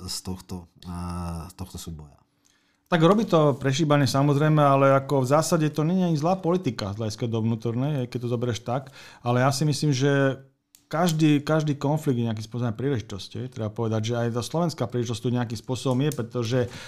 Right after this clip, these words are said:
Speaker 2: aj teraz bolo vlastne tá bukureštská deviatka, mala stretnutie v Poľsku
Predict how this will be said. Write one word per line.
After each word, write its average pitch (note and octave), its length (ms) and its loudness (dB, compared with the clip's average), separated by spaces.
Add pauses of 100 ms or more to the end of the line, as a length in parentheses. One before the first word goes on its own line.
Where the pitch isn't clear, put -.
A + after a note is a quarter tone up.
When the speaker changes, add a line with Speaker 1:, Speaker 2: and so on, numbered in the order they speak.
(140)
Speaker 2:
aj A#2 240 0
teraz C3 240 0
bolo A#2+ 240 0
vlastne A#2 400 -4
tá A#2 160 -4
bukureštská A#2+ 560 -4
deviatka, B2 640 -4 (640)
mala A#2 300 -2
stretnutie A#2+ 480 0
v - 80 -18
Poľsku D#3+ 560 -2